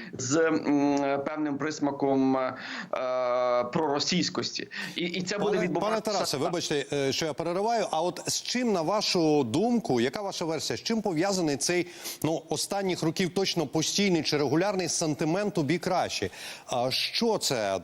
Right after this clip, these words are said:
Speaker 2: Чому Італія так, е, ну, полюбила, у лапках, е, Росію?
Speaker 1: Ну, я би не казав, що полюбила Росію, так? Я би не говорив так. Очевидно,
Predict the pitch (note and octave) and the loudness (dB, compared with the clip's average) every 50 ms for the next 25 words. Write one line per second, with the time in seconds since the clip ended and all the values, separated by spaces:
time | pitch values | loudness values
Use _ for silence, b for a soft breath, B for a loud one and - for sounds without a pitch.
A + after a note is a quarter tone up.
0 | - - - - E3+ E3+ E3+ G3+ A3+ A3+ A3 G3+ F3+ D3+ B2+ - F3 F3 F#3+ F#3 | -6 -8 -4 0 2 4 4 4 4 4 4 4 4 2 0 0 -2 -2 0 0
1 | F3 E3 D3+ C3 - D3+ D3 D3+ - - - C#3+ C3+ B2+ A#2+ A2+ A#2+ C3 A#2 - | 0 0 -2 -2 -2 -2 -2 -2 -4 -4 -2 0 2 4 4 4 2 2 0 0
2 | - - C#3+ C3+ B2+ A2+ B2+ C#3+ D3+ C3+ B2 A2 G#2+ G#2+ G#2+ G#2 - - A#2 G#2+ | -2 0 0 2 2 2 2 2 2 2 2 2 2 2 0 0 -2 -2 -4 -4
3 | G#2 - - - G#2 G2 G2 F#2+ F#2+ F#2+ F#2+ F#2+ F#2+ G#2+ B2+ B2 - - F#2+ D2+ | -4 -4 -4 -2 0 0 2 2 2 2 2 2 2 2 0 0 0 0 -2 -2
4 | D2+ - - - - - - - - - - - - - B B B B B B | -4 -10 -16 -20 -20 -20 -20 -20 -20 -20 -20 -20 -20 -18 B B B B B B
5 | - C#4+ - - - G#3 G3+ A#3+ B3+ B3 A#3+ A#3 A#3 - A#3 G#3 A3+ G#3+ F#3+ F3+ | 2 0 2 0 0 0 0 0 -2 -2 -2 -4 -4 -2 -2 0 0 0 0 0
6 | - G#3+ G3 G3 G3+ G3 F#3+ F#3+ F3 D3+ G3+ B3 C4 A3 E3+ C#3+ C3 C3 B2+ - | 0 -2 0 0 0 2 2 2 2 2 2 2 2 2 2 2 2 2 0 0
7 | - - G#2 F2 E2 E2+ - C#3 - - - - C3+ D3+ D#3+ D3 D3+ D3 D3 C#3 | 0 0 0 -2 -2 -2 -4 -6 -6 -6 -6 -4 -4 -4 -4 -2 -2 0 0 0
8 | C#3 C3+ C3 B2+ C3+ D3 F3+ G3 F#3+ - - B2 - - C3+ - - C#3 C#3+ F3 | 2 0 2 2 2 0 0 -2 -2 -4 -4 -4 -4 -6 -4 -2 -2 -2 -2 0
9 | E3 E3 C#3 A#2 - | 0 0 0 0 -2